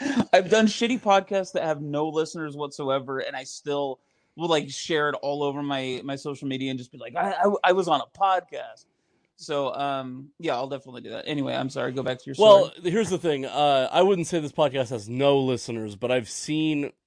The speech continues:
Speaker 2: the, I used to do all of the, like, post-production work for Corey's podcast, the Stripper Whisperer one, and I've seen the numbers that he was getting on that,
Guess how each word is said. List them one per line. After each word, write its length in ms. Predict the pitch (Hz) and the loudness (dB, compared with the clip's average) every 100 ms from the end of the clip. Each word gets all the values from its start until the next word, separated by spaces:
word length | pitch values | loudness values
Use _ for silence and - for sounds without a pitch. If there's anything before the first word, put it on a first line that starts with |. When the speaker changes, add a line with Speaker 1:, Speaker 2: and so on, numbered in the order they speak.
| _ _ 120 143 | _ _ -12 -2
Speaker 2:
the, 300 | 131 117 104 | 2 2 2
I 60 | 143 | 0
used 280 | 156 - - | 0 -4 -4
to 120 | 123 | -4
do 340 | 104 135 135 | -2 -2 0
all 320 | 123 117 123 127 | -2 0 2 0
of 160 | 117 | -2
the, 100 | 117 | -4
like, 300 | 113 104 - | -2 -4 -6
post-production 720 | 123 120 - 123 123 123 120 | -6 -6 -6 -4 -4 -4 -6
work 220 | 120 127 | -4 -4
for 140 | - 110 | -6 -10
Corey's 400 | - 110 113 127 | -6 -4 -4 -6
podcast, 680 | - 131 127 139 135 131 - | -4 -2 -2 -4 -4 -6 -10
the 100 | 107 | -14
Stripper 360 | - 120 127 | -10 -6 -4
Whisperer 380 | 123 131 - 135 | -4 -6 -6 -4
one, 240 | 131 135 139 | -2 -2 -4
and 180 | - 120 | -4 -4
I've 160 | 110 95 | -4 -8
seen 500 | - 127 127 135 127 | -14 -8 -6 -6 -6
the 80 | 117 | -6
numbers 540 | 117 117 117 117 113 | -6 -4 -4 -6 -8
that 120 | 113 | -12
he 100 | 110 | -8
was 180 | 110 107 | -8 -8
getting 320 | - 110 110 | -6 -6 -6
on 140 | 104 101 | -8 -8
that, 340 | 101 113 113 | -8 -6 -8